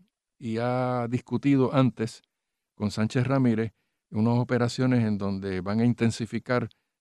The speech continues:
¿verdad? los ataques, eh, del Santo Domingo sitiado por tierra,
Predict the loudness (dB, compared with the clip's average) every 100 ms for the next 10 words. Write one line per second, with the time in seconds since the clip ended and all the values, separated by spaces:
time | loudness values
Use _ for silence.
0 | -6 -2 0 0 -2 -2 -2 -2 -4 -6
1 | _ _ _ -10 -10 -10 -16 -10 -10 -4
2 | 0 2 2 0 -4 -4 -2 -2 -2 -2
3 | 0 0 -2 -6